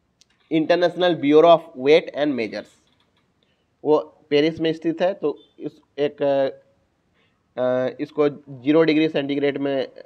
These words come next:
रख दिया गया है और उसी से हमेशा केजी का वैल्यू लिया जाता है, वही स्टैंडर्ड है। ओके, तो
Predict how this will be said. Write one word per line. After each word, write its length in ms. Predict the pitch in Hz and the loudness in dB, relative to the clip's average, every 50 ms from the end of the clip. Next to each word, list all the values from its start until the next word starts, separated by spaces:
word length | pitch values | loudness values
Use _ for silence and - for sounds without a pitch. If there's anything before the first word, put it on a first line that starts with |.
| _ _ _ _ _ _ _ _ _ _ - | _ _ _ _ _ _ _ _ _ _ -6
रख 220 | 135 139 143 135 | -2 0 0 -2
दिया 240 | 131 127 135 131 131 | 0 0 0 0 0
गया 260 | 123 120 120 113 120 | 2 0 -2 -2 -2
है 220 | 135 151 170 - - _ _ _ _ _ _ | -4 -6 -8 -10 -12 _ _ _ _ _ _
और 120 | - 143 143 - - | -6 -6 -6 -6 -10
उसी 300 | 151 151 - 214 214 214 | -14 -10 -8 -8 -8 -6
से 200 | 214 - 175 180 202 233 233 - | -4 -4 -4 -4 -4 -8 -10 -8
हमेशा 440 | 147 131 131 131 131 - 156 160 196 302 - _ _ _ _ _ _ _ | -6 -4 -4 -4 -2 0 0 0 0 -2 -8 _ _ _ _ _ _ _
केजी 280 | _ 139 135 127 127 127 | _ -6 -4 -4 -6 -6
का 200 | 127 - 135 147 185 247 226 107 | -2 0 0 0 0 -2 -8 -12
वैल्यू 280 | 110 123 127 120 113 | -8 -6 -6 -6 -4
लिया 200 | 107 104 104 104 | -4 -4 -4 -4
जाता 300 | 104 104 101 - - 104 | -4 -6 -8 -8 -10 -12
है, 60 | 98 | -10
वही 380 | 98 117 135 160 170 170 160 131 | -6 -6 -4 -2 -2 -2 -4 -4
स्टैंडर्ड 460 | - - 127 117 110 107 104 101 95 | -6 -8 -8 -8 -6 -6 -8 -8 -8
है। 140 | 98 90 - _ _ _ _ _ _ _ _ _ _ _ _ _ _ _ _ _ _ _ _ _ _ _ _ _ _ _ - | -10 -16 -20 _ _ _ _ _ _ _ _ _ _ _ _ _ _ _ _ _ _ _ _ _ _ _ _ _ _ _ -10
ओके, 260 | 131 131 - 185 202 - - _ _ _ _ _ _ _ _ _ _ _ _ - | -10 -6 -6 -6 -8 -8 -10 _ _ _ _ _ _ _ _ _ _ _ _ 0
तो 440 | 156 156 151 151 151 139 - - | 2 4 4 4 2 2 -2 -6